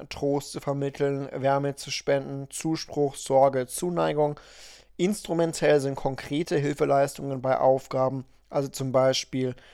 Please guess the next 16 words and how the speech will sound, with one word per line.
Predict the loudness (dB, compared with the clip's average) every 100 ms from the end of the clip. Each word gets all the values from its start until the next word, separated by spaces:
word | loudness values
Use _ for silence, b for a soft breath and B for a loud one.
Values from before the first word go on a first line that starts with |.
| B
finanzielle | -4 0 0 0 -2 -2
Mittel | -2 -4 -2 -4 -2
oder, | -2 2 4 4 2 -6
äh, | -10 -14 _ _ _ _ _
zum | -6 -4 -2
Beispiel | 0 0 -2 -6
auch, | 0 2 2 0 -6
ähm, | -6 -6 -8 -12 b b b
ja, | 0 0 -2
Waren | 2 8 10 8 4 -2 -6
zu | -10 -6 -4
besorgen, | -2 -2 0 2 4 4 0 -6
wenn | -6
es | -6 -2
darum | -2 -4 -6
geht. | -8 -8